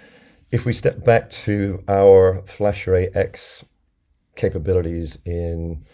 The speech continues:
two thousand sixteen seventeen, when we launched our all N V M E capabilities, we had twenty drives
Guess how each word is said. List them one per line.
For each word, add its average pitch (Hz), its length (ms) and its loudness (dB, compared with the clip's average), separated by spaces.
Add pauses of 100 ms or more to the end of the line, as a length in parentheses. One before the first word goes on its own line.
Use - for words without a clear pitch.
(160)
two 95 140 -8
thousand 85 380 -4
sixteen - 400 -10
seventeen, 85 580 -6
when 95 120 0
we 92 120 -2
launched 85 460 -6
our 82 220 -4
all 87 240 -4
N 85 120 -4
V 82 80 -6
M 82 100 -6
E 82 60 -8
capabilities, 80 640 -6
we 87 120 -8
had 85 440 -4 (540)
twenty 101 240 -2
drives 87 680 -2